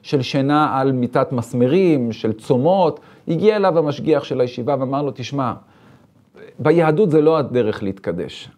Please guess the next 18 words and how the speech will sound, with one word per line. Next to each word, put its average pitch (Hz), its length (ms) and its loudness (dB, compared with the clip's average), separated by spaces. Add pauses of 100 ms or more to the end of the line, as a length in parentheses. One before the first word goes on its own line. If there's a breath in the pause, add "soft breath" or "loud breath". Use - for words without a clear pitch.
הדרך 160 280 0
שלנו 143 360 -2
היא 127 100 0
לא 147 180 4
קדושה. 135 300 -2
הצומות 180 500 -2
ביהדות 190 480 2
הם 190 100 0
בדיעבד. 185 640 2 (320)
חוץ - 260 0
מיום 190 280 2
הכיפורים 170 560 0
שהוא 147 160 -6
מהתורה, 143 600 0 (460 loud breath)
כל 208 240 2
שאר 180 300 2
הצומות 170 640 0 (220)
שהתבטלו, 196 800 2